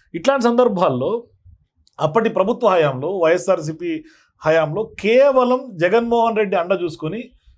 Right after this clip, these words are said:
వాళ్ళ ఆమ్యాయులు కానీ, వాళ్ళ అనుచరులు కానీ, వైఎస్ఆర్సీపీ నాయకులు కానీ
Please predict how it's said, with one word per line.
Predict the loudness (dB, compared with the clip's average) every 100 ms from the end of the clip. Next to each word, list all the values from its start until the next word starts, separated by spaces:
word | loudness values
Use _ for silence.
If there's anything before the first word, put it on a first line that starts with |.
| _ 0
వాళ్ళ | 2 4 2 0
ఆమ్యాయులు | 0 2 0 0 0
కానీ, | -2 -2 -2
వాళ్ళ | 0 0
అనుచరులు | -2 -2 -2 -2
కానీ, | -2 0
వైఎస్ఆర్సీపీ | 2 2 2 0 -2 -8
నాయకులు | -4 -4 -4 -6
కానీ | -6 -6 -8